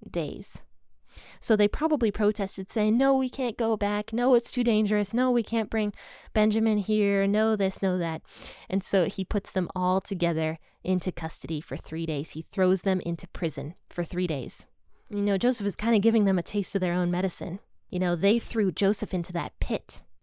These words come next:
and they sold Joseph into slavery. So Joseph putting them into prison for three days to teach them a lesson is, I wouldn't say justified, but it's very, very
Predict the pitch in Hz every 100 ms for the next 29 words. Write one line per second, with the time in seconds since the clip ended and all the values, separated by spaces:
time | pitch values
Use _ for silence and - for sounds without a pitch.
0 | - 220 240 - - 208 233 185 185 -
1 | 185 170 - 196 202 160 165 185 - -
2 | 240 190 233 277 320 - 262 240 214 202
3 | 202 190 - 190 180 165 185 175 202 196
4 | 160 165 202 - - 202 - 190 156 160
5 | 170 220 220 - - - - - - -
6 | - - - 233 233 214 - - - -
7 | - _ _ _ _ _ 240 302 262 -
8 | 214 185 196 - 202 185 165 170 - _
9 | - 185 208 214 196 175 240 269 285 247
10 | 214 208 196 185 185